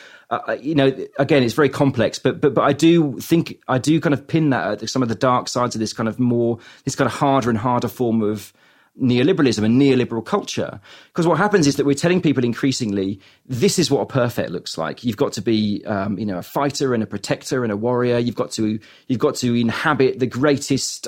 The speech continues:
qualities of both the sort of traditional archetypal genders. You've got to be a perfect parent and a perfect, you've got to run your own business. You've got to have a body that looks like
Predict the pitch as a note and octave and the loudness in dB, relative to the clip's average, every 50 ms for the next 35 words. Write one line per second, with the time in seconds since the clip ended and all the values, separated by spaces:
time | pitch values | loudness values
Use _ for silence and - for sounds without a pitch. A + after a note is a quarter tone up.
0 | - _ - - E3 C#3+ C#3 C3 - - B2+ A#2 G#2 A#2+ G#2+ - - - D3 C3+ | -16 _ -4 0 2 2 2 2 2 2 0 2 2 0 -4 -4 -2 0 2 2
1 | C3+ B2 - - - B2 G2 - - - - - A#2 A2 - - G#2+ C3 B2+ - | 4 2 0 -2 -4 -4 -4 -4 -10 -8 -6 -4 -4 -4 -6 -4 -4 -2 -2 -2
2 | - B2 A#2 A#2 A2 - A#2+ - - A#2 A2+ - - G#2 G#2 G2+ - B2+ G#2+ A#2+ | -2 -2 -2 -2 -2 -4 -6 -4 -4 -4 -4 -4 -6 -8 -8 -4 0 0 2 2
3 | B2 A2+ B2 A#2+ A#2+ A2+ - - - - - - - - _ _ B2+ A#2 G2 - | 2 2 0 0 -2 -2 -6 -12 -16 -20 -20 -20 -20 -20 _ _ -2 -2 0 0
4 | C3+ G2 - - - A#2+ A2+ G2 - B2 A2+ A2 G#2+ G#2 - _ - - - C#3+ | -2 -2 -2 -2 -2 -2 -2 0 0 0 0 0 0 -2 -6 _ -20 -6 -2 0
5 | C#3 C3 - - - - - B2+ B2+ B2+ B2+ B2 A#2 B2+ A#2 G#2+ - - C3 A#2 | 0 0 0 -4 -6 -4 -2 0 2 2 0 0 -2 -2 -4 -6 -4 -2 -2 -2
6 | A2+ - - A2 - - - - - - - - C#3+ G#2+ A#2 B2 C3 B2+ A#2 A2 | 0 0 -2 -4 -4 -4 -10 -18 -20 -8 -2 -2 0 0 2 2 2 2 2 2
7 | G#2+ G#2+ - D#3 C#3+ A#2 C#3 C3+ C3 B2 - - - F#2 - A2 G#2+ G2 F#2 _ | 0 2 2 2 2 2 4 2 2 2 0 -4 -6 -6 -6 -6 -8 -8 -2 _
8 | C#3 C3 A#2 A#2 A2+ G#2+ G#2+ G#2+ G2+ - - A2 G2+ G2+ F#2 - | 0 2 2 2 0 0 0 -2 -4 -4 -6 -4 -4 -4 -6 -8